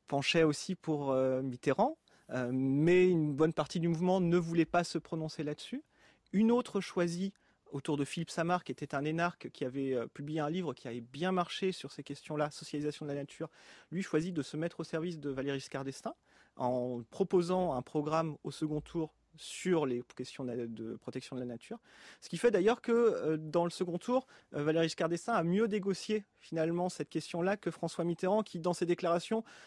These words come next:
semblait dire que le socialisme primait et grâce au socialisme, éventuellement, la protection de la nature allait suivre. Alors que Valéry Giscard d'Estaing avait senti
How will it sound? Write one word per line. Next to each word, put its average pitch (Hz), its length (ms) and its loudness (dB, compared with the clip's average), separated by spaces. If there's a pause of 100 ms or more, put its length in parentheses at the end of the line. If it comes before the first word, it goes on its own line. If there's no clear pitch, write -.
semblait 170 260 0
dire 208 240 0
que 208 300 2 (380)
le 135 120 -8
socialisme 175 520 -2
primait 160 420 0 (300)
et 131 120 -2
grâce 156 280 -4
au 170 60 0
socialisme, 156 580 -2
éventuellement, 143 580 -2
la 139 80 2
protection 139 400 -6
de 135 60 -4
la 135 60 -2
nature 131 220 -6
allait 123 140 -6
suivre. - 280 -18 (300)
Alors 151 260 2
que 165 280 2
Valéry 160 400 -2
Giscard 156 240 -2
d'Estaing 196 380 -4 (520)
avait 170 440 2
senti 214 640 -4